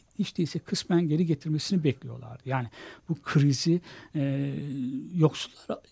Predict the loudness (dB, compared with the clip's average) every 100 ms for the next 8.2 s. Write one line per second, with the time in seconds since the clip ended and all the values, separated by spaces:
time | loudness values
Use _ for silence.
0 | _ _ _ -6 -4 -2 -2 -6 -6 -6
1 | -6 -8 -10 -10 -8 -4 -4 -4 -6 0
2 | 0 2 -2 -2 -6 -20 -14 -2 6 6
3 | 6 2 0 0 0 0 -4 -2 -4 0
4 | 2 2 4 4 4 0 -4 -4 -6 -10
5 | -12 -14 -16 -18 _ _ -20 _ -20 -20
6 | _ -2 4 4 2 _ _ _ _ _
7 | _ _ _ -20 -20 -14 0 4 4 2
8 | -4 -4